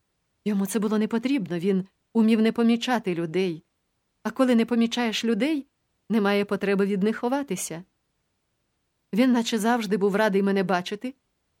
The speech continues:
втім, було цілком зрозуміло, що я хочу його бачити, а він лише радий мене бачити. Є різниця, еге ж?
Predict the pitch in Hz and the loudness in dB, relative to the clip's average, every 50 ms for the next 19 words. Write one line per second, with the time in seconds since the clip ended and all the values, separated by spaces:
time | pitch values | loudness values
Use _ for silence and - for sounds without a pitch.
0 | _ 202 202 226 - 269 277 269 220 233 226 233 247 240 - _ _ _ _ _ | _ -8 -8 -4 -2 -2 0 0 2 2 2 2 0 -2 -4 _ _ _ _ _
1 | _ _ - - 294 294 285 339 339 320 285 277 285 277 277 294 269 277 277 254 | _ _ -6 -4 -4 -2 0 0 0 2 2 0 0 2 2 2 2 2 2 0
2 | 254 233 - - - - 254 254 254 247 226 196 247 254 233 - - 330 359 359 | 0 -2 -4 -6 -4 -2 0 0 0 0 0 0 0 -2 -2 -4 -2 0 0 0
3 | 311 - - 240 196 226 214 170 220 208 196 262 269 240 - - 208 202 - 214 | 0 0 -2 0 0 0 0 0 0 0 2 0 0 0 -2 -4 -4 -2 -2 -4
4 | 190 - _ _ _ _ _ _ _ _ _ _ _ _ _ _ _ _ _ _ | -4 -4 _ _ _ _ _ _ _ _ _ _ _ _ _ _ _ _ _ _
5 | _ _ _ 180 190 190 226 262 302 294 285 269 - - 311 311 311 - _ _ | _ _ _ -8 -4 -2 -2 -2 -2 -2 -4 -4 -4 -4 -4 -4 -4 -6 _ _
6 | _ _ _ _ _ _ _ _ _ _ - 208 233 277 359 359 262 247 226 190 | _ _ _ _ _ _ _ _ _ _ -8 -4 -2 0 0 0 0 0 0 0
7 | 185 190 185 202 185 208 208 190 185 - 180 170 - - 165 - _ _ _ _ | 0 0 0 0 0 -2 -2 -4 -6 -8 -10 -10 -12 -14 -16 -18 _ _ _ _
8 | _ _ _ _ _ _ _ _ _ _ _ _ _ _ _ _ _ _ _ _ | _ _ _ _ _ _ _ _ _ _ _ _ _ _ _ _ _ _ _ _
9 | _ _ _ _ _ _ _ _ _ _ _ _ _ _ _ - 202 294 349 311 | _ _ _ _ _ _ _ _ _ _ _ _ _ _ _ -4 -2 -2 0 0
10 | 262 208 190 185 185 180 - - - 175 165 - 180 165 185 247 277 - - - | -2 -2 -2 -2 -4 -4 -4 -8 -12 -14 -14 -14 -12 -12 -12 -12 -14 -14 -18 -20